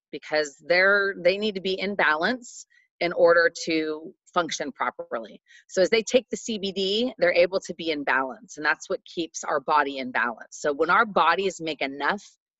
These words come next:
C B D, we don't have issues. Our,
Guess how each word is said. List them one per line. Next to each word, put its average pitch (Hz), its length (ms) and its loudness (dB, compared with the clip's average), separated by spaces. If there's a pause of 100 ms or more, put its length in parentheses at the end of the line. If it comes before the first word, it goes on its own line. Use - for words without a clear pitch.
(240)
C - 260 -8
B 208 140 -4
D, 156 340 -2 (600)
we 180 200 6
don't 202 200 2
have 208 180 2
issues. - 500 -4 (120)
Our, 143 400 2